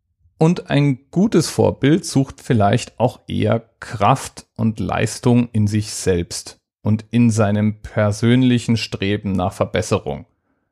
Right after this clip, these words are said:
als beim Auftreten von Schwierigkeiten eine technische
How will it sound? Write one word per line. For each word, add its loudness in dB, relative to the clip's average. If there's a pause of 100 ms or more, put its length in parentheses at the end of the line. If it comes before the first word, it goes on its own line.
(320)
als -2 (100)
beim -6 (140)
Auftreten 0
von -4
Schwierigkeiten 0 (320)
eine -6
technische 0